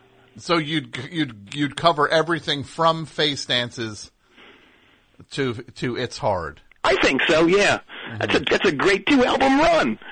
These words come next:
Speaker 1: You could probably get Kenny Jones to drum for it.
Speaker 2: I wonder. That's a good. Do you know him? I mean, you're in, you're in the business.
Speaker 1: Um,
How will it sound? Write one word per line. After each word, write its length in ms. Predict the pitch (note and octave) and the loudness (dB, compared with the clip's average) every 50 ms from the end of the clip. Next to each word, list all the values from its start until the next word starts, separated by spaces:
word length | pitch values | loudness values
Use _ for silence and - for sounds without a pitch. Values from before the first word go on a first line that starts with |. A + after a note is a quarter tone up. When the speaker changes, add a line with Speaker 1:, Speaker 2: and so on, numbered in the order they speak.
| - - - - - | -16 -16 -16 -18 -14
Speaker 1:
You 180 | _ C#3 C#3+ D#3 | _ -6 -6 -4
could 180 | C3 C#3+ C3+ - | -4 -6 -8 0
probably 480 | - D#3 E3 F3+ F#3+ G3+ F3 F3 E3 D3 | 4 6 6 6 4 0 -2 -2 -2 0
get 200 | D#3 D#3 D3+ - | 0 -2 -2 -4
Kenny 360 | - F3 F3 F3 F3 E3 D3 | -4 -4 -2 -2 -2 -4 -4
Jones 680 | A2 A2+ C#3 C#3+ D#3+ G3 G3+ F3+ C#3+ A#2 G#2+ - - - | -4 -4 -2 -2 -2 -2 -4 -6 -6 -8 -8 -10 -12 -6
to 120 | - C3+ | -6 -6
drum 640 | A#2+ G2+ G2 A2+ B2 C#3+ E3+ G#3 F#3 C3+ G#2 F#2+ - _ _ | -6 -6 -6 -2 0 2 2 2 0 -2 -6 -10 -12 _ _
for 360 | _ - - G#2+ G2+ F#2 F2 E2 | _ -6 -4 -2 -2 -2 -4 -6
it. 100 | - - _ _ _ _ _ _ - - - _ _ _ _ - _ _ _ _ - - - - | -10 -14 _ _ _ _ _ _ -20 -20 -20 _ _ _ _ -20 _ _ _ _ -20 -18 -8 -6
Speaker 2:
I 100 | - C#3 | -4 -2
wonder. 440 | D3+ D#3 D3+ D#3+ F3+ G3 E3+ A2+ - | 0 0 0 4 4 4 4 2 0
That's 200 | - - - - | -2 -6 -4 -6
a 20 | B2 | -4
good. 260 | - - D3 C3+ - - - - - - - - - - - - - - - _ _ _ _ - | 0 0 0 0 -2 -8 -12 -12 -12 -12 -12 -14 -16 -18 -20 -20 -20 -20 -20 _ _ _ _ 0
Do 100 | G#3+ G#3+ | 2 4
you 80 | G#3 | 6
know 240 | G3 G3 A3 C#4+ F#4+ | 6 6 6 4 4
him? 120 | G4 F#4 - | 2 4 4
I 60 | A#3+ | 4
mean, 160 | A#3 A#3+ B3+ | 6 6 6
you're 180 | D4 E4 - D#4+ | 6 6 6 6
in, 140 | C4 - - - - - _ - | 4 2 0 -4 -10 -14 _ 0
you're 200 | - - G#2 - | 2 4 4 6
in 100 | - C#3+ | 4 4
the 60 | - | 2
business. 440 | - - - - - - D#3 F3+ A#3+ - - - - - _ _ _ _ _ - G#2 G2+ G#2+ - | 2 2 0 0 2 2 2 2 2 0 -2 -6 -10 -14 _ _ _ _ _ -18 -16 -16 -14 -4
Speaker 1:
Um, 480 | - A#2+ A#2 A#2 A2+ A2 A2 A2 G#2+ - | 0 2 2 2 2 0 -2 -4 -10 -12